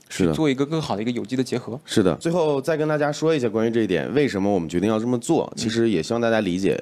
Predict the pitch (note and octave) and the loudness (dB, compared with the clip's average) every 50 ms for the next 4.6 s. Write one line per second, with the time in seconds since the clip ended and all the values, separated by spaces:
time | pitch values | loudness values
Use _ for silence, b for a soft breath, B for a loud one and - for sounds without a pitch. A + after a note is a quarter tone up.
0 | - - - - - F#2 A2 B2 B2+ A#2+ A#2+ A#2 A#2+ B2 B2 A2+ - - F2+ F2 | -6 -10 -6 -4 -2 -2 0 0 0 0 2 2 2 2 2 0 0 0 0 0
1 | E2+ F2+ G2 F#2+ A2+ G#2 F#2 F#2+ F2+ G2+ F#2 G#2 F#2+ F2 F2 F2 - G2+ F2+ F#2 | 0 0 0 2 0 0 0 0 -2 0 0 0 0 0 0 -2 -2 0 2 2
2 | F#2 F#2+ F2+ - G#2 B2 C#3 D3+ C3 B2 A#2+ A#2+ C#3 A#2 G#2 D#2+ D#2+ - G2 - | 2 2 0 -2 -2 -2 -2 -2 -2 -2 0 2 2 2 2 0 -2 -4 -8 -6
3 | F2+ D#2+ E2 E2+ E2+ - C#3+ C#3 G#2+ F#2+ - - B2 G#2+ F#2+ F2+ - F2 F2 E2+ | -4 -2 -2 -2 0 0 2 2 2 2 2 0 0 0 -2 -4 -6 -6 -4 -2
4 | F#2 F2 - B2+ A#2+ G2+ F2 C#2 B1 D2 D#2 D#2 | -2 0 2 4 4 4 4 2 0 -4 -6 -6